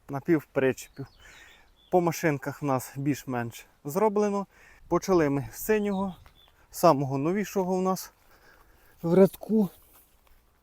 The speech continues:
І зараз тако легенько обійду, покажу, що хочемо зробити. Ну, насамперед маємо його змити,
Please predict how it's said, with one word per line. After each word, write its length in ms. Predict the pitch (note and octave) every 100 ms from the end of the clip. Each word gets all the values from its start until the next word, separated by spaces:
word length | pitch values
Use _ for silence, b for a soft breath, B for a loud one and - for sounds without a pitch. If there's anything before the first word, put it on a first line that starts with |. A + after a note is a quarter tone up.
| - -
І 180 | E3+ D#3
зараз 380 | D3 D#3+ C#3+ -
тако 300 | - D#3 C3
легенько 360 | D#3 D#3 D#3 E3+
обійду, 360 | F3 G3+ G#3+ G3+
покажу, 320 | F3 - D3+
що 120 | D3 -
хочемо 380 | D#3+ F3+ F3+
зробити. 480 | F3+ G#3 G#3 A3 G#3 B B B B
Ну, 200 | F#3+ F3+
насамперед 800 | D#3 - E3+ D3+ F3+ G#3+ G#3+ - B
маємо 420 | D3+ F#3 F#3+ F#3 F3+
його 340 | D#3+ E3+ F#3 B B B B
змити, 520 | C#3+ C#3+ D#3+ C3+ -